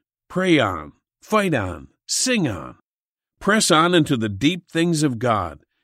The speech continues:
Keep your feet on the ground, but let your heart soar as high as it will.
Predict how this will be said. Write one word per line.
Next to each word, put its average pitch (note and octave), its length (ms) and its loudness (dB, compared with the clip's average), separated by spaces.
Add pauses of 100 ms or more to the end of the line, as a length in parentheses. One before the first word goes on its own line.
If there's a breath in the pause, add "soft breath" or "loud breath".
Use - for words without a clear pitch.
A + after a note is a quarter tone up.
Keep F#3+ 260 -4
your C3+ 140 0
feet F3+ 340 -4
on F3 180 2
the D#3+ 60 2
ground, A2 560 0 (320)
but G2+ 140 -6
let A2 240 -2
your F#2 140 -4
heart C#3 280 -2
soar C3 440 -2
as F2+ 240 -8
high A#2+ 220 0
as B2 180 -2
it B2+ 100 -4
will. E2+ 460 -10